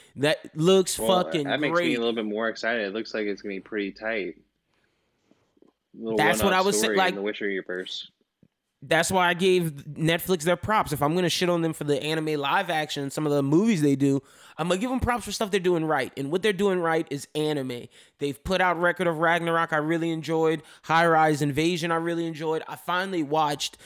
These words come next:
Speaker 1: the Netflix original that people love called Kakaguri. Finally watched it last night. I watched, like, three episodes and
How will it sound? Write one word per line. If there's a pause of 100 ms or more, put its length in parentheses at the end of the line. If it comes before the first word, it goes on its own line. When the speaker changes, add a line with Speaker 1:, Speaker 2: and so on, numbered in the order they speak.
(180)
Speaker 1:
the
Netflix
original
that
people
love
called
Kakaguri. (280)
Finally
watched
it
last
night.
I
watched,
like,
three
episodes
and